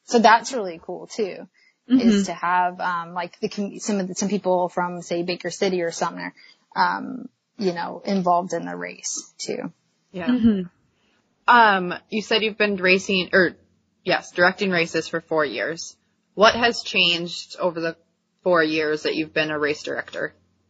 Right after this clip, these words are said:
Speaker 2: Like, what have you learned? <laughs>
Speaker 3: Yeah, basically. <laughs>
Speaker 1: Well, as a community as a whole, I would say there's just a lot more events. Um, as far as things that I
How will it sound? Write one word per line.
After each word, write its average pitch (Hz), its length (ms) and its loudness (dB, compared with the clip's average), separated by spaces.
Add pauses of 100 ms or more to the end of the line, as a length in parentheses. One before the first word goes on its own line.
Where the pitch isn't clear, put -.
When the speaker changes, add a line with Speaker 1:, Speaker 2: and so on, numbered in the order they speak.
(360)
Speaker 2:
Like, 214 300 10
what 208 100 10
have 208 140 4
you 190 120 8
learned? 156 380 2
<laughs> 269 60 10 (340)
Speaker 3:
Yeah, 240 320 8 (220)
basically. 339 680 4
<laughs> - 540 2
Speaker 1:
Well, 240 320 8
as 277 200 6
a 269 60 4
community 370 480 0
as 240 120 -4
a 214 100 -4
whole, 220 220 -2
I 196 140 0
would 190 100 -10
say 190 120 -8
there's 180 180 -14
just 180 140 -14
a 165 60 -10
lot 165 440 -6
more 208 240 -18
events. 175 720 -14 (280)
Um, 170 520 -6 (440)
as 202 160 -6
far 233 280 4
as 214 180 -4
things 220 360 -2
that 190 180 -4
I 175 220 -4